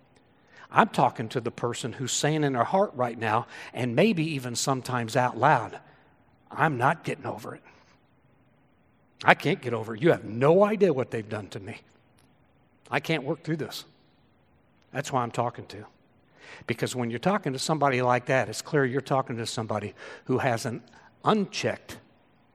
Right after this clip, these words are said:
uh, unrestrained, habitual pattern of unforgiveness in their life.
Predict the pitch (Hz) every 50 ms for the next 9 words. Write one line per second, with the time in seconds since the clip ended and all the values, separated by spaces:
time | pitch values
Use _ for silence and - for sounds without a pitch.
0 | _ _ - 160 - - - 156 151 165 180 180 165 160 170 - 135 147 143 -
1 | - - 123 117 107 107 107 107 110 110 101 92 - - _ _ _ _ _ _
2 | _ _ _ _ _ - - 143 127 113 135 151 147 147 - 156 143 160 156 156
3 | 156 - - - - - _ _ - - - - 160 143 139 127 123 117 123 117
4 | 127 - 113 117 127 120 127 131 - - 123 110 123 117 113 120 107 - - -
5 | 110 107 110 113 120 127 113 - -